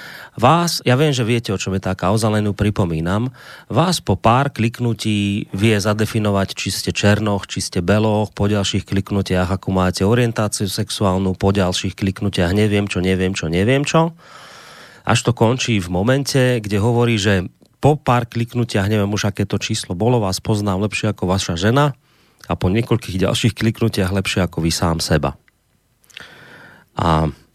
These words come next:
z čoho akoby ja mám taký možno strach, čo mňa tak naplňa takou, a-, ak, ak teda mám dať nejakú beznádej, tak toto bude teraz beznádej, že, že my sme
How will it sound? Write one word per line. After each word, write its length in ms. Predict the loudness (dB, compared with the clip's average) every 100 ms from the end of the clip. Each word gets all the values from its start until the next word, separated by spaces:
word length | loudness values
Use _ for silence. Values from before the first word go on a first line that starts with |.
| _ _ -20 -20 -20 _ _ _ _ -12
z 60 |
čoho 260 | 0 2 4
akoby 400 | 2 0 0 0
ja 80 | 0
mám 180 | -2 -4
taký 560 | -4 -4 -2 0 0 -4 -12 -20 -20 _ _ _ -2
možno 320 | 0 2 0
strach, 480 | -2 2 2 2 -4
čo 160 | -4
mňa 220 | -2 0 0
tak 160 | 0
naplňa 480 | 0 0 0 0 0
takou, 400 | -2 -2 -2 -2 -2
a-, 220 | -2 -4 _ -8
ak, 300 | -4 -4 -2
ak 220 | 0 0 0 0
teda 160 | 2 2
mám 320 | 4 2 0
dať 180 | -2 -2
nejakú 340 | -4 -4 -4 0
beznádej, 640 | 0 0 0 0 -2 -2
tak 160 | -4 -4
toto 240 | -2 -2
bude 300 | -4 -6 -6
teraz 320 | -4 -4 -4
beznádej, 560 | -4 -4 -4 -8 -10 -8
že, 180 | -8 -8 -12 _ -18 -16 -16 -20 -20 -20 -20 -20 -20 -20 -20 -12 -8 -6
že 240 | 0 2 2 2 -2 -8 _ _ _ _ _ _ _ _ _ -20 _ _ _ _ _ _
my 200 | -6 -2 0
sme 240 | 2 2